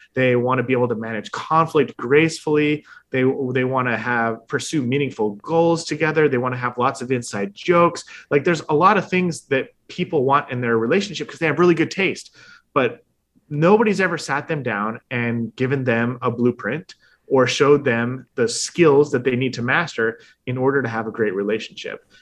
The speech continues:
And so what happens is most people start building together and they reach their limitations. They bump into projects that need to be tackled or issues that need to be addressed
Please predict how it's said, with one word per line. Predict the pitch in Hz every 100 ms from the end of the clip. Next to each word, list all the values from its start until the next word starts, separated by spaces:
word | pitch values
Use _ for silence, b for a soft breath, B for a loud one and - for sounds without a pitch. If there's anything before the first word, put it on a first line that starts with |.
| b
And | 139
so | 127
what | 147 139
happens | 165 170 160
is | 139 123
most | 135 139
people | 160 147 135
start | 147 139 117
building | 147 156 147
together | 123 120 117 117
and | 113
they |
reach | 113 127 -
their | 123
limitations. | 120 117 110 185 196 - - - b b b _
They | 135
bump | 117 131 143 147
into | 139 - 131 123 120 120 -
projects | - 123 135 147 147 -
that | 120
need | 120
to | 120
be | 113
tackled | 117 117 113 131 131
or | 101
issues | 123 120 123
that | 120 113
need | 120
to | 117
be | 113
addressed | 104 104 107 147 -